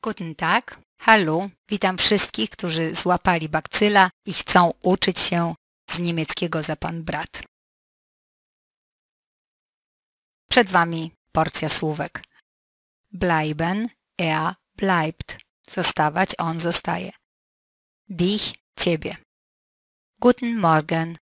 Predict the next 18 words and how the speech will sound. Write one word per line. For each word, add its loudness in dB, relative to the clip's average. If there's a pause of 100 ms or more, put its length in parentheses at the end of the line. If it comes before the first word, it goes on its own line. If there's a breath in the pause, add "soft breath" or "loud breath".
(120)
dzień -2
dobry. 0 (280)
W -4
ten -2
sposób -2
witamy -6
się -2
z -4
rana, -4 (240)
ponieważ -2 (100)
der -4
Morgen -6 (260)
to 4 (120)
rano. -2 (1040)
Heute, -2 (300)
dzisiaj. -2 (880)
Die -2
Hilfe, -4